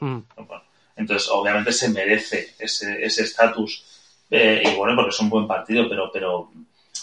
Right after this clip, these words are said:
Speaker 2: en realidad ese partido Nadal tendría que haberlo ganado en tres o en cuatro.
Speaker 1: Mm.
Speaker 2: O sea, ese no
Speaker 1: Sí,
Speaker 2: es un
Speaker 1: sí.
Speaker 2: partido, es un partido que es heroico porque yo, porque Federer lo lleva a cinco. Dices, "¿cómo demonios tuvo, tuvo match points Nadal en ese partido en el cuarto set,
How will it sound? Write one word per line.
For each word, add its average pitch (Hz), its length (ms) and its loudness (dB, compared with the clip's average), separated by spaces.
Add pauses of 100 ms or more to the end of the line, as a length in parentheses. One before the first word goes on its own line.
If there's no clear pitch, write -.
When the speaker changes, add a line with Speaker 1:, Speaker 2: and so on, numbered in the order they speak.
Speaker 2:
en 104 180 -8
realidad 92 320 -8
ese 107 180 -4
partido - 360 -10
Nadal 95 360 2
tendría 98 300 -2
que 98 60 -2
haberlo 98 240 2
ganado 98 300 2
en 107 60 0
tres 107 160 -2
o 113 40 2
en 101 80 0
cuatro. 98 380 -2 (260)
Speaker 1:
Mm. 92 300 -2
Speaker 2:
O 76 60 -10 (400)
sea, 104 160 -4
ese 107 160 -6
no 107 60 -4
Speaker 1:
Sí, 110 60 0
Speaker 2:
es 120 60 -4
un 143 60 -2
Speaker 1:
sí. 123 60 -2
Speaker 2:
partido, 107 280 2
es 98 60 -8
un 113 100 -4
partido 131 520 6
que 110 100 -4
es - 140 -4
heroico 107 460 0
porque 110 280 0
yo, 98 140 -8 (160)
porque 101 220 -8
Federer 98 300 -10
lo 131 80 -2
lleva 113 220 0
a 110 40 -2
cinco. - 400 -12 (540)
Dices, - 340 -8
"¿cómo 127 240 2
demonios 131 400 4
tuvo, 127 300 2
tuvo 131 220 4
match 107 200 2 (100)
points 117 360 2
Nadal 107 260 2
en 107 60 2
ese - 160 -8
partido 107 320 -2
en 107 60 0
el 104 60 -6
cuarto 110 260 0
set, 110 240 -4